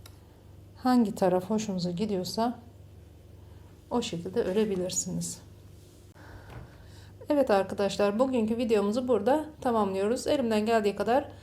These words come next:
bu kristal şalımın tüm detaylarını anlatmaya çalıştım. Modelin orijinalindeki kenarı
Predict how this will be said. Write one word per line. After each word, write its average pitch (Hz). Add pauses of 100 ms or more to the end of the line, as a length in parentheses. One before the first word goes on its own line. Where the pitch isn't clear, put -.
(160)
bu 262
kristal 220
şalımın 226 (420)
tüm 262
detaylarını 190
anlatmaya 196
çalıştım. 254 (400)
Modelin 226
orijinalindeki 196
kenarı 226